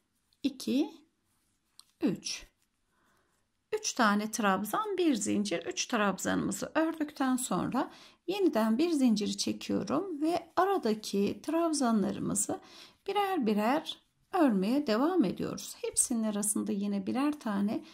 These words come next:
zincirimizi çekiyoruz. İki sıramız tamamlanana kadar bütün sıramızı örerek geliyoruz. Başlangıç noktamıza kadar gelelim.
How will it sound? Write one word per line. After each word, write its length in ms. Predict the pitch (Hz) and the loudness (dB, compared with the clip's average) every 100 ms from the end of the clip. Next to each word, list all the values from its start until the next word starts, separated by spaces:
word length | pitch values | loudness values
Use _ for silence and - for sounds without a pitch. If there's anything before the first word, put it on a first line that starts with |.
| - - | -20 -20
zincirimizi 800 | - - 359 254 208 190 202 240 | -12 0 2 2 2 0 -2 -4
çekiyoruz. 760 | - 359 - 202 208 262 - - | -4 -6 -4 -4 -2 -4 -10 -10
İki 240 | 370 - 392 | -10 -8 -2
sıramız 580 | - 220 202 214 262 - | 0 2 0 2 0 0
tamamlanana 920 | 403 349 240 196 208 214 269 302 311 | 2 4 4 4 2 4 6 6 4
kadar 460 | - 175 220 302 - - - - _ - | -4 0 0 0 -4 -20 -20 -20 _ -14
bütün 260 | - 359 | 0 2
sıramızı 720 | 339 - 196 196 311 - 330 - | 2 2 2 4 4 2 0 2
örerek 500 | 330 214 254 330 - | 4 6 4 0 2
geliyoruz. 640 | 330 190 - - - - - - - - - _ _ - | 2 2 -2 -4 -4 -4 -8 -20 -20 -20 -20 _ _ -4
Başlangıç 560 | 370 - 208 214 - | -2 0 -2 -2 0
noktamıza 600 | 294 294 - 196 185 208 | 0 0 0 -2 -2 -4
kadar 580 | - 214 233 359 - - - | -2 0 0 -2 -4 -12 -2
gelelim. 400 | 269 - - | 0 0 -4